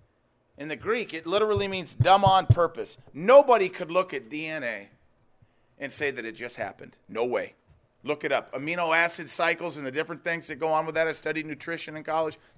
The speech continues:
No way. How insulin is released from the pancreas to take nutrition through the blood to the cells. When did that just happen? Or my, my other favorite one is how, uh,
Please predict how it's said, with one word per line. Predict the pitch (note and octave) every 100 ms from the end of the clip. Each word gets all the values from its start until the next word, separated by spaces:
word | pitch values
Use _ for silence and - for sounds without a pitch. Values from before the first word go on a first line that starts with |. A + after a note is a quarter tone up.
| -
No | A#3+ A3
way. | A#3+ A#3 A3+ F#3+ B2 _ - - _ - _ _ _ _ _
How | F3+ E3
insulin | D#3+ F#3 F3+ F3 E3+ C#3+ - - -
is | D3+ C3+
released | D#3+ D#3+ E3 E3
from | E3
the | B2+
pancreas | - F#3+ G3+ G3 G3+ G#3+ A#3 - - _ _ - _ _ _ _ _ _ _ _ _
to | E3
take | F3+ F3 C3+
nutrition | E3+ - F#3+ G3+ G3+ F#3+ _ _ -
through | D3+ E3
the | E3+
blood | A#2+ D#3 F#3 D#3
to |
the | C3
cells. | - D#3 F#3 A3+ - _ _ _ _ _ _ -
When | F#3+
did | G3
that | A3 A#3+
just | C#3+ C3+
happen? | A2+ G2 - _
Or | - F3
my, | D#3+ D#3
my | C3 D3
other | F3+ F#3+
favorite | - D#3+ D3 C#3+
one | D3+ D3
is | B2+ - _ _ _
how, | - D#3 D3+ C#3+
uh, | C3+ A2+